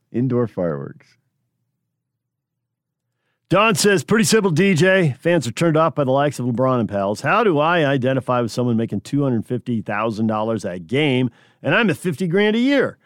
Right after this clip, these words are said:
Speaker 2: You guys in the media go to Jazz games as I work and save for a month to take my family out to one game. The game today is destroyed by the money, and most of these players today are non-relatable as opposed to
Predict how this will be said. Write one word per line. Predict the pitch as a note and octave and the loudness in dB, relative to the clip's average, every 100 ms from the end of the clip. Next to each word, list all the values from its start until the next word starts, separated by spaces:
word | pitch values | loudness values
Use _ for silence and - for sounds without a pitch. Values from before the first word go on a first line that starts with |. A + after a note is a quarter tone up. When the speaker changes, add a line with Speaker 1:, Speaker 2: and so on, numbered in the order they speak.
| _ _ _ - | _ _ _ -6
Speaker 2:
You | - | 0
guys | D#3+ A#2 | 0 2
in | |
the | B2 | 2
media | E3 G3 | 2 2
go | C3 C3 | 0 -2
to | |
Jazz | G#2+ C3+ C3 | 0 0 0
games | A2+ C3 C#3 G#2+ | 0 0 0 -2
as | A2 | -2
I | B2+ | -2
work | A#2+ C#3 A2 | 0 -2 -6
and | - | -4
save | B2+ B2+ | -2 -2
for | G#2 | -2
a | |
month | G#2 C3 C#3+ | 0 0 -2
to | A2+ | -4
take | C3 C3 | -8 -4
my | C3 | -4
family | B2 C3+ C3+ C3+ | -2 -2 0 0
out | C3+ C3+ | -2 -2
to | |
one | D3 D3 F3 G3 F3+ | -2 0 2 2 2
game. | C3 F#2+ D2 _ _ _ _ _ | 0 -4 -10 _ _ _ _ _
The | B2 | -4
game | E3 G3+ | 0 2
today | E3+ F#3+ | 2 2
is | F3+ | 2
destroyed | B2+ - E3+ F3+ | -2 -2 0 2
by | D#3+ C#3 | 2 2
the | |
money, | C3 E3 F#3+ | 2 4 4
and | C3 | 4
most | C3 E3+ E3 | 2 0 -2
of | |
these | C#3 - | -6 -2
players | C#3 C#3+ B2+ | -2 0 -2
today | B2+ C3+ C3 | -2 0 0
are | G#2+ G2+ | -2 -4
non-relatable | G#2 A2 A#2+ C3+ D#3 F#3+ A3 A3 G#3 G#3 E3 F#2 - | -2 2 2 4 4 4 2 2 2 2 0 -4 -8
as | C#3 | -16
opposed | - B2+ B2 | -4 -2 0
to | - | -4